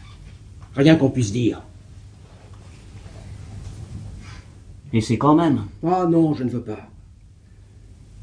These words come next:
Speaker 2: Pourquoi ? Dis-moi pourquoi.
Speaker 1: Non, ne me force pas.
Speaker 2: C'est donc si terrible ?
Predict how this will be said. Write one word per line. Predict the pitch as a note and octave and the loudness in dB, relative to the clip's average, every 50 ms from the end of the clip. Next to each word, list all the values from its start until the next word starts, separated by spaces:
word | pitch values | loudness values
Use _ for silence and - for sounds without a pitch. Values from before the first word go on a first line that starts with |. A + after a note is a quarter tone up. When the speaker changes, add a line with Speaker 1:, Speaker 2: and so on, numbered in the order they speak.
| - - - - - - - - - - - - - - - - - - - - - - - - - - - - - - - - - | -18 -18 -16 -16 -16 -16 -16 -16 -14 -14 -14 -14 -16 -16 -16 -16 -16 -14 -14 -14 -14 -16 -16 -16 -16 -16 -18 -18 -20 -20 -20 -16 -4
Speaker 2:
Pourquoi ? | - C3+ C3 - - - - A2+ G2+ F#2 F#2 G2+ | 0 2 2 2 0 -4 -2 -2 -2 -2 -2 0
Dis-moi | D#3 G#3 G3+ G#3 G3+ | 2 4 4 4 2
pourquoi. | - D3+ G#2+ - - - - - - - - - - - - - - | 0 -4 -6 -6 -6 -8 -8 -8 -10 -16 -18 -16 -16 -16 -8 -2 0
Speaker 1:
Non, | A#3 B3 B3+ B3 G#3 | 4 4 4 6 6
ne | E3 | 6
me | D#3 E3+ | 4 4
force | - - B3 - - B3 B3 | 2 0 -2 -2 -2 -4 -4
pas. | B3 A#3+ A3 - - - - - _ - - - _ _ _ - - - - - - - - - - - - - - - - - - - - - - - - - - - - - - - - - - - - | -4 -6 -6 -8 -10 -14 -18 -20 _ -20 -20 -20 _ _ _ -20 -20 -20 -20 -20 -20 -20 -20 -20 -20 -20 -20 -20 -20 -20 -20 -20 -20 -20 -20 -20 -20 -20 -20 -20 -20 -20 -20 -20 -20 -20 -20 -20 -20 -14 -4
Speaker 2:
C'est | - C3+ B2+ | 2 4 6
donc | C3 C3+ C3+ B2 - | 8 8 6 6 2
si | - - F3 D#3 | -2 -4 -4 0
terrible ? | - D#3 C#3+ - C#3+ G3 G3+ - E3+ - | 2 4 4 6 4 2 2 0 -6 -12